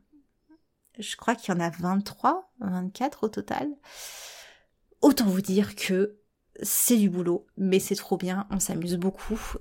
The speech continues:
Et la formation est maintenant sur quatre mois au lieu de trois parce que les élèves, <laughs>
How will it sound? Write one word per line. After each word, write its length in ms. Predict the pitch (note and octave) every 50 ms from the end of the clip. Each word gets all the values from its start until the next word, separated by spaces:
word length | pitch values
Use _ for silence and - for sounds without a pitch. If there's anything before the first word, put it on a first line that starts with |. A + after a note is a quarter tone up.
| -
Et 220 | G3 F#3+ F#3+ G3 -
la 180 | - F3 F3
formation 560 | - F#3 F3 E3+ E3+ - - - A3 A3+ A3+ A3+
est 100 | - F#3
maintenant 320 | F3 E3+ E3+ E3+ G3 A3+ A#3
sur 560 | - - - - G#3 A3+ A3 - - - _ _ _ _ _ _ _ _ _
quatre 340 | - A#3+ A#3 - - - G#3
mois 300 | G3+ F#3+ F3+ - - -
au 80 | - G3
lieu 160 | F3+ F3 F3
de 80 | - E3+
trois 260 | - - - F#3+ G3+
parce 200 | - - - -
que 120 | - -
les 160 | - A#3 G#3+ A3 - -
élèves, 460 | - - G#3 A3 G#3+ - - - - _ _ _ _ _ _ -
<laughs> 60 | -